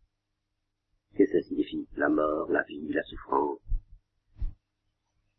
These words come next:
Ils ont été affrontés à tous ces problèmes-là, autant que nous. Je veux dire, dans, dans tout, si on les prend dans toute leur profondeur,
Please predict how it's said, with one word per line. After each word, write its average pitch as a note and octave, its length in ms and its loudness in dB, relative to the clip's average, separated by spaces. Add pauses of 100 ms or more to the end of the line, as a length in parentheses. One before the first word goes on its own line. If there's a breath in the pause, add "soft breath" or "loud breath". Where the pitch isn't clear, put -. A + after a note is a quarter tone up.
(360)
Ils - 180 -8
ont D2 60 -2
été - 300 10
affrontés - 680 10 (800)
à - 80 -10 (180)
tous D#3+ 200 12
ces F2 180 12
problèmes-là, A2+ 580 12 (2500)
autant C#3 440 12
que - 120 10
nous. - 240 6 (800)
Je B2 140 12
veux A#2 140 12
dire, D3 180 12 (100)
dans, - 320 12 (800)
dans D#3 220 12
tout, F3+ 160 12
si - 160 12
on B2+ 120 12
les B2 120 12
prend C3+ 160 12
dans F#2+ 100 12
toute - 180 12
leur - 160 12
profondeur, B2 680 12